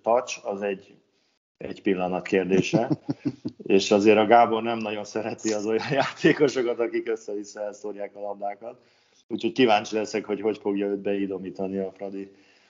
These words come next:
Speaker 1: játékba. Minden esetre, ö, tehát azt hiszem, hogy, hogy a, a,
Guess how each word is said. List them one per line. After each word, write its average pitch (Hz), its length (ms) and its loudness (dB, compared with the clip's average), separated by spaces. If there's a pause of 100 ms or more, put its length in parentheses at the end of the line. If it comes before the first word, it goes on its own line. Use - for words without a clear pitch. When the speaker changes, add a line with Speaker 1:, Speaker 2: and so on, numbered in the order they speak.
(260)
Speaker 1:
játékba. 107 680 4
Minden 113 220 4
esetre, 110 760 4
ö, 104 640 -2 (160)
tehát - 280 -4 (760)
azt - 220 -2
hiszem, 101 260 2
hogy, 101 220 2
hogy 98 280 2
a, 95 320 0
a, 92 180 -4